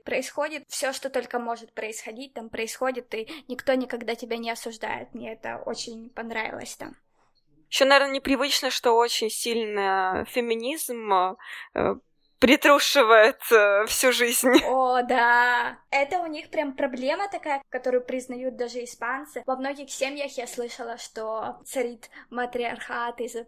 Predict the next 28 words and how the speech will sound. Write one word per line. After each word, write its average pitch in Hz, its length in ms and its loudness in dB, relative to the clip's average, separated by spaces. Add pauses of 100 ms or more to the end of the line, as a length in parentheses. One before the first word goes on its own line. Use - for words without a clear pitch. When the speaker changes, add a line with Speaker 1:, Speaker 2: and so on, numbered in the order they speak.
(200)
Speaker 1:
последнее 247 540 -4
слово 240 320 -2
может 233 280 -8
быть 220 160 -6
за 240 140 -2
женщиной, 247 500 -2
и - 80 -4
это 247 240 0
прям 247 280 0 (220)
утрировано. 262 840 0
У 233 60 -6
них 254 180 -6
как-то 240 300 -4
история 254 680 -2
уже 226 160 -8
последние, 226 580 -8
там, 226 140 -8 (180)
сто, 247 360 2
двести 240 480 -4
лет, 226 200 -6 (220)
что 226 540 -8
иногда 233 520 -8
там 233 260 -8 (120)
парни 247 360 -4
боятся 233 360 -8
лишнего 240 380 -4
слова 233 320 -4
сказать. 226 580 -10